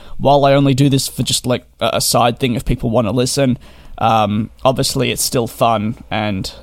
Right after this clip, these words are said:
any support, uh, in terms of reviews or follows is greatly appreciated.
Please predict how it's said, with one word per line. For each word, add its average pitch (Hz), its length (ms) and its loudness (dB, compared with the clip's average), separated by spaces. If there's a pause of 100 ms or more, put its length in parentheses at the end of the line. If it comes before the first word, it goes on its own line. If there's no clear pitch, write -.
(140)
any 131 200 0
support, 117 440 -2 (280)
uh, 101 160 -2
in 120 180 -2 (140)
terms 135 260 2
of 127 80 -2
reviews 127 340 2
or - 100 -4
follows 110 440 0
is 113 100 -10
greatly - 320 -4
appreciated. - 680 -6